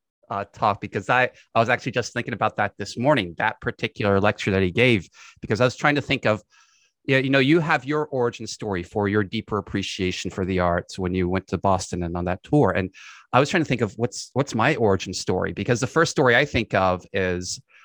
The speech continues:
when I first saw, wh-, when I saw Michelangelo's David after I'd studied him for a long time, and I was disappointed. And it's a story I tell in, in the Touching the Art book,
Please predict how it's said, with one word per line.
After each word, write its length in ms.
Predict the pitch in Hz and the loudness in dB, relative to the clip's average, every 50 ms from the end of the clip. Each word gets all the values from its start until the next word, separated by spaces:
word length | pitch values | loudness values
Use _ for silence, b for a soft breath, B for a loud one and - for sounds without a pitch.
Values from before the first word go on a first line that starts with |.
| b b b b - | b b b b -4
when 260 | - 110 117 123 117 | 2 4 6 6 6
I 100 | 113 113 | 6 4
first 260 | - - 120 113 - | 2 2 0 0 0
saw, 280 | - 117 104 101 101 - | 2 2 4 4 2 2
wh-, 260 | - 131 127 123 123 | 2 2 2 2 2
when 120 | 131 127 | 2 2
I 60 | 127 123 | 2 0
saw 200 | - - 147 135 | 2 0 0 2
Michelangelo's 800 | 127 123 120 - - 117 107 107 104 - - 104 101 98 - | 2 0 -2 -2 -4 -4 -4 -4 -4 -4 -4 -4 -4 -4 -2
David 280 | - 113 107 101 98 92 | 0 0 0 0 2 2
after 260 | 92 98 98 - 98 | 0 0 0 -2 -6
I'd 140 | 92 87 - | -8 -8 -8
studied 560 | - - - 107 101 101 98 92 92 85 - - | -6 -2 -2 -2 0 -2 -4 -8 -8 -10 -8 -4
him 180 | - 98 92 92 | -4 -2 -2 -4
for 220 | - - 95 92 | -4 -2 -2 0
a 40 | 92 | 2
long 260 | 95 98 95 92 92 | 4 4 4 2 0
time, 280 | - - 123 117 113 98 | -2 2 2 4 4 2
and 100 | 90 92 | 2 0
I 40 | 92 | -2
was 160 | 90 - - _ _ - | -2 -4 -10 _ _ -10
disappointed. 580 | - 107 - - - - - - - - - 78 | -10 -8 -8 -10 -12 -6 -2 0 0 0 0 -2
And 160 | 69 67 92 95 | -6 -6 -6 -6
it's 120 | 90 - | -6 -4
a 80 | 110 101 | -4 -4
story 280 | - - 117 101 98 | -2 0 2 2 2
I 20 | 92 | 2
tell 240 | - - 107 95 | 0 0 2 2
in, 80 | 98 92 | 2 2
in 540 | 87 - - - - - - - _ - 110 | 0 -4 -8 -16 -20 -20 -20 -16 _ -4 -4
the 40 | 98 | -2
Touching 320 | - 117 - - - 101 | -2 -2 -2 -2 -2 0
the 100 | 98 110 | 4 4
Art 220 | 123 160 170 - | 4 4 4 2
book, 280 | - 95 87 90 - - | 0 0 0 -2 -4 -10